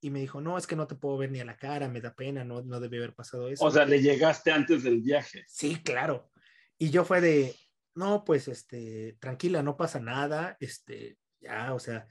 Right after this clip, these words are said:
Speaker 1: me dijo, "Me sorprende la madurez con la que tú tomas esto, estás siendo más maduro que yo", y quién sabe, "Sí, no te preocupes", quién sabe qué tanto. Pero, pues, obviamente, después,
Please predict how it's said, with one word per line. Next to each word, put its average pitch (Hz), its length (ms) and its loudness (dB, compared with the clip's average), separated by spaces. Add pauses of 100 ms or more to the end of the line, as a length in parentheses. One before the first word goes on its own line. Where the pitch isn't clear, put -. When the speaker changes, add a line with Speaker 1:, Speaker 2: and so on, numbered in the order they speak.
(260)
Speaker 1:
me 135 120 -2
dijo, 131 300 -4
"Me 135 100 -2
sorprende 190 720 4
la 147 100 0
madurez 143 400 2
con 165 120 -4
la 143 60 -2
que 139 120 -8
tú 143 120 -4
tomas 143 300 -6
esto, 143 220 -6
estás - 160 -10
siendo 147 180 -6
más 139 180 -2
maduro 139 380 2
que 113 140 -8
yo", 117 160 -2
y 113 80 -10
quién 127 120 -14
sabe, - 360 -16
"Sí, 247 240 0
no 190 100 0
te 160 120 -2
preocupes", 135 520 -4
quién 131 180 -14
sabe - 220 -18
qué - 80 -16
tanto. - 300 -20 (640)
Pero, 170 200 8
pues, 170 120 4
obviamente, 208 480 8
después, 160 680 -2